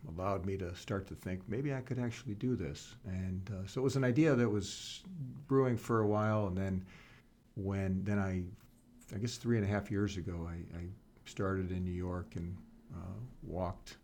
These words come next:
to Los Angeles and jumped in the Pacific. And at that time, that's all I had planned to do, walk across the U S. And when I jumped in the Pacific, about twenty-five or thirty pounds lighter, uh, thinner than I am, I,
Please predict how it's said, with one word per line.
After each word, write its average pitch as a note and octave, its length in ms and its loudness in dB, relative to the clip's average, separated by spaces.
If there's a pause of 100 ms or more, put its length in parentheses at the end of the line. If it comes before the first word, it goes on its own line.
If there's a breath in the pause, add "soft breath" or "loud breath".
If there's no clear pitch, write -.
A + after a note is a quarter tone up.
(120)
to F#2 300 -4
Los F#2 280 -2
Angeles G#2 500 0
and F#2+ 140 -10 (720 soft breath)
jumped A2 280 0
in G#2+ 80 0
the G2 60 0
Pacific. F#2+ 680 -2
And G2+ 100 -2
at F#2 140 -4
that C3+ 220 2
time, F#2+ 440 0 (500)
that's G#2 600 0
all G#2+ 200 4
I G2 160 0
had F#2 260 -2
planned G2 280 -2
to E2 80 -4
do, F2+ 200 0
walk F#2 200 -4
across F#2+ 340 -6
the D#2+ 80 -2
U F#2 180 0
S. F2 300 -4
And F2+ 140 -6 (640 soft breath)
when A2 120 6
I G#2 60 6
jumped G#2 340 4
in A2 120 4
the G2+ 100 4
Pacific, - 680 2
about F2 320 -2 (180)
twenty-five G2 720 0
or D#2+ 60 -2
thirty F#2+ 300 0
pounds F#2 560 -4 (100)
lighter, G2 420 0
uh, F#2+ 460 -2 (200)
thinner G#2+ 220 4
than G2 180 2
I G2 120 0
am, G2 320 0
I, F2+ 240 -2